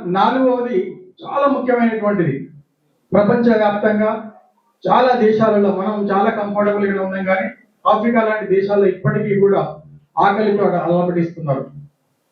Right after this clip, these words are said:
అక్కడ సరైన నీటి వసతి ఉండదు, అక్కడ వరి కానీ గోధుమ లాంటి పంటలు పండించడానికి సాధ్యం కాదు. So అట్లాంటి పరిస్థితులలో కొంచెం ఆకలిని తీర్చడానికి ఒక ప్రధానమైనటువంటి పంట ఏదని చూసుకుంటే పప్పు దినుసులు,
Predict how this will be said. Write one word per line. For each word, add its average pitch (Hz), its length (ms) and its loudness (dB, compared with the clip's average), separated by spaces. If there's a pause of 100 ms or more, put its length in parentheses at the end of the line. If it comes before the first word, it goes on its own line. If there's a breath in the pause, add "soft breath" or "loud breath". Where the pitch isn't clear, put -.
(160)
అక్కడ 214 180 2 (220)
సరైన 208 260 0 (220)
నీటి 226 240 0
వసతి - 340 0
ఉండదు, 170 260 -2 (760 soft breath)
అక్కడ 202 180 0 (100)
వరి 202 300 2
కానీ 208 220 0 (120)
గోధుమ 208 320 0
లాంటి 208 260 -4
పంటలు 196 280 -2
పండించడానికి 185 520 -4
సాధ్యం 170 320 2 (140)
కాదు. 175 220 2 (680)
So 208 100 0
అట్లాంటి 277 340 0 (100)
పరిస్థితులలో 240 600 0 (320)
కొంచెం 202 220 -2 (140)
ఆకలిని 254 360 0 (100)
తీర్చడానికి 220 680 0
ఒక 208 100 -4 (100)
ప్రధానమైనటువంటి 220 1200 -2
పంట 180 160 -2 (180)
ఏదని 202 320 0
చూసుకుంటే 180 400 -6 (480)
పప్పు 185 260 4
దినుసులు, 185 300 -2